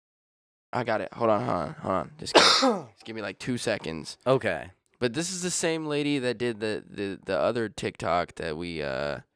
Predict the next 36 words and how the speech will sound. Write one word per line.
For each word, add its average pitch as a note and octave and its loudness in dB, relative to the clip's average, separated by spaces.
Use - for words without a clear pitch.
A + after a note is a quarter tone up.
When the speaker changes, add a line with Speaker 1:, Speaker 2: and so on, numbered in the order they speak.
Speaker 1:
have - -10
talked F#2+ 0
about D#2 -2
that B1+ -6
I C#2 -2
played. C#2 -8
I, - 0
I - 6
don't F#4+ 2
know, G#3 4
actually. A2 2
Did - -2
I - -2
show A#2+ 0
you G4 4
Speaker 2:
<laughs> - 4
Speaker 1:
this A4 6
one? C5 2
Yeah, F#2 0
I E2 -2
did. G#1 -8
Yeah, G1+ -6
I'm - -10
pretty E2+ -6
sure A1 -6
I, - -10
I - -8
played G#1+ -12
this - -10
one - -18
for G#1+ -14
you. G1+ -16
Speaker 2:
Okay. B2 -8
Speaker 1:
What C#3 -12
am D3 -6
I, E3 -4